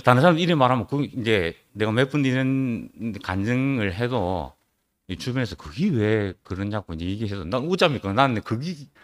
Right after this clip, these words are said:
하나로 내 모든 게 정리가 다 됐으니까. 그러니까 하나님이 인격이라면 그렇게 이제 뭐 하나님이 사람 이 꼴로가 아니고 격이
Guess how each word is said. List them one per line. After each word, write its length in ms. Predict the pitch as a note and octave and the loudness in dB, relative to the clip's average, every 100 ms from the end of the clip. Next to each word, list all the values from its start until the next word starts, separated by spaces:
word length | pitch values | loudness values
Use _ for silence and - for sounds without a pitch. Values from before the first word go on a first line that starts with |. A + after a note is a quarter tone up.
| - | -8
하나로 340 | - F3 G3 C#3+ | 4 8 8 8
내 340 | G#2+ A2+ F#2 - - _ | 6 6 4 -4 -20 _
모든 260 | - A2+ C3+ | -2 2 2
게 60 | G#2+ | 2
정리가 360 | B2+ C#3+ B2+ | 4 4 4
다 140 | E2+ - | 2 0
됐으니까. 540 | F#2+ - D2 - C2 _ _ _ | -2 -2 -8 -10 -20 _ _ _
그러니까 280 | G3 - | -4 4
하나님이 540 | F4 F#4 E4 C4 C4+ B3 | 6 8 8 10 8 6
인격이라면 640 | B3+ B3 D3 F2+ D2 C#2 | 4 4 0 0 -6 -8
그렇게 220 | - F3+ | -8 -4
이제 140 | B2+ F#2 - - _ _ _ _ | -2 -4 -6 -20 _ _ _ _
뭐 160 | - F2+ | -6 -4
하나님이 760 | - F#3 F#3 D3+ A#2+ F2+ - - _ _ | 2 4 4 4 2 2 0 -10 _ _
사람 640 | - - G#2+ C3 G#2 C2 - - | -10 0 6 6 6 0 -10 -14
이 80 | A#2+ | -6
꼴로가 560 | - G3 E3+ A#2+ D2 | 2 2 4 0 -2
아니고 340 | D2+ A2+ D2+ D2 - | -2 -4 -6 -10 2
격이 560 | C3+ F#3+ A#3 C4 A#3+ | 4 4 2 2 0